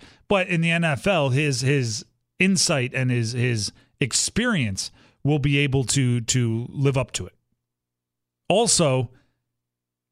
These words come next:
again, this is just based on, like, he looks like he keeps himself fit.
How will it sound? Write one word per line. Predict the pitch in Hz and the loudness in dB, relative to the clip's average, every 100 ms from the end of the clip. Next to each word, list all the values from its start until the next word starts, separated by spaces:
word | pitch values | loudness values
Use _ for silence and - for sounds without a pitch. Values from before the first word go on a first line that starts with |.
| _ _ _ _ _ - | _ _ _ _ _ -2
again, | 165 151 | 2 2
this | 165 | 2
is | |
just | 139 123 | 2 2
based | 143 139 - | 2 2 0
on, | 135 123 | 0 0
like, | 123 | 0
he | 110 | 0
looks | 139 180 190 | 0 0 0
like | 170 | -2
he | |
keeps | 147 180 139 | -2 -2 -2
himself | 156 165 143 | 0 -2 -2
fit. | 170 202 220 | -2 -4 -6